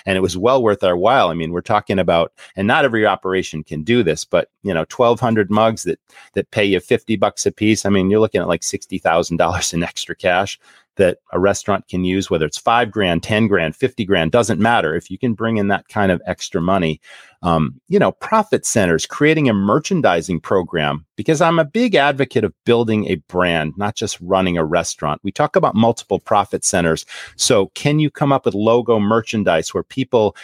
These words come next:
pay you to advertise your business, whether it's wearable clothing with your logo on it, whether it's packaged foods to go that keep your brand top of mind with the customer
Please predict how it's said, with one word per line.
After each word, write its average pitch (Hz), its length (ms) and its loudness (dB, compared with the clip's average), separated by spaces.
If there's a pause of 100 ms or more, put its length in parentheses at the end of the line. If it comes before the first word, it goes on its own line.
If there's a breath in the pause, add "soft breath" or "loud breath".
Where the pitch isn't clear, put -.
(180 loud breath)
pay 165 260 0
you 98 300 0
to - 200 -6
advertise 107 680 -2
your 98 100 0
business, 110 540 -2
whether 87 220 -2
it's - 120 -6
wearable 107 460 2
clothing 127 480 0
with 113 160 -6
your 113 140 -4
logo 110 380 2
on 98 180 4
it, 87 140 0
whether 95 220 2
it's 87 140 -2
packaged 123 560 -4
foods 110 360 -6
to 92 100 -14
go 107 440 2 (360 loud breath)
that 98 260 0
keep - 400 0
your 110 280 2
brand 95 500 0
top 110 280 -4
of 90 120 0
mind 101 300 2
with 85 100 -6
the 92 80 -4
customer 90 580 -4